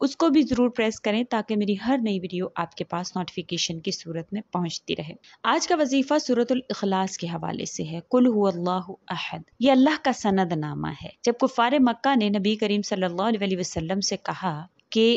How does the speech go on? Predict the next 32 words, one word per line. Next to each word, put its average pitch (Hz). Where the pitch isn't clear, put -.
अपने 247
माबूद 180
का 165
या 202
अपने 208
रब 254
का 175
सनद 269
नामा 233
बतलाइए 180
कि 220
आपका 220
रब 226
जो 226
है 190
वो 202
कहाँ 226
से 262
पैदा 175
हुआ, 175
किस 214
तरह 220
से 226
आया, 165
तो -
अल्लाह 294
का 320
सनद 240
नामा 202
ला 165
कर 156
दिखाइए, 160